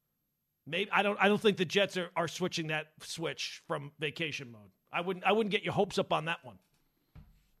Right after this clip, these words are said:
But what an organization. And you know, it's funny. I remember saying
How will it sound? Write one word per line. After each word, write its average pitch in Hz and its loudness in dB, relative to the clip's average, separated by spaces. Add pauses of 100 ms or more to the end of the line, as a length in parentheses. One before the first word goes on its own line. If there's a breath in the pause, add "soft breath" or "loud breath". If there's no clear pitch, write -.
(880)
But 156 0
what 208 4
an 190 0
organization. 147 -2 (800)
And 220 2
you 220 0
know, 240 4
it's - -6
funny. 247 0 (260 soft breath)
I 202 4
remember 240 2
saying 240 0